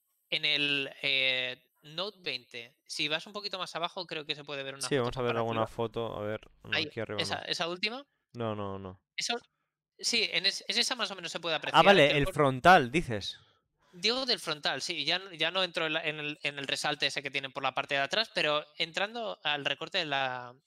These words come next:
Speaker 1: de cómo está recortada la cámara, eh,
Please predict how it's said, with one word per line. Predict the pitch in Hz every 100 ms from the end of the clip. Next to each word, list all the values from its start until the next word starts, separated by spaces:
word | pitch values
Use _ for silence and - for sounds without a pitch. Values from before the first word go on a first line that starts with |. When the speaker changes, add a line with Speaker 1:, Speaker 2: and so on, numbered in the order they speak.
| -
Speaker 1:
de | 143
cómo | 175 196
está | 185 185 170
recortada | 165 151 147 151
la | 139
cámara, | - 139 175 208 - - - _ _ -
eh, | 170 170 160